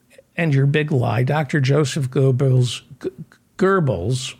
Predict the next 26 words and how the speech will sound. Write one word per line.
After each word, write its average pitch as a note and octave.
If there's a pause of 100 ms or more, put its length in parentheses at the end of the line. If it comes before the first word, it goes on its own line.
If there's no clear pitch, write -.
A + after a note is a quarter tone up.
(100)
would B2+
be B2
so A#2+
pre-, -
somebody F#3 (100)
corrected F#2+
me C2 (240)
on F#2+
the F#2+
pronunciation F#2
of E2+ (220)
Joseph G#2+
Goebbels. E2 (1080)
I'll -
just D#3
say G#2+ (200)
Doctor E2
Frank E2+
Luntz. C2+ (520)
Same F2+
thing. C#2+ (440)
Go G#3
on, G#2 (460)
uh, G2+ (420)
Tucker A#2+
Carlson. D2+